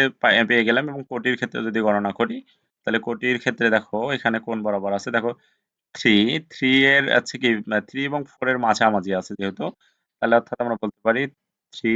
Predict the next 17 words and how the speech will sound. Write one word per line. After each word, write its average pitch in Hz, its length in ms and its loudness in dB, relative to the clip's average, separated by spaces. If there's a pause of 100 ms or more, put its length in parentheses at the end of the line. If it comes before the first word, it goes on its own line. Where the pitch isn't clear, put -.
(120)
এবং 123 180 -8
ফোর - 140 -12
এর 110 100 -6
মাঝামাঝি 110 460 0
হলে 117 180 0 (160)
থ্রি 113 120 -8 (100)
পয়েন্ট 107 280 -2
ফাইভ, 127 180 4 (520)
যেহেতু 120 260 4 (120)
নিচের 131 300 4 (100)
দিকে 123 220 4
আছে, - 200 -2
নিচের 123 280 -2
মানটা 110 240 -4
আসলে 110 160 -6 (100)
ঋণাত্মক, 107 380 -8
তাই 117 100 4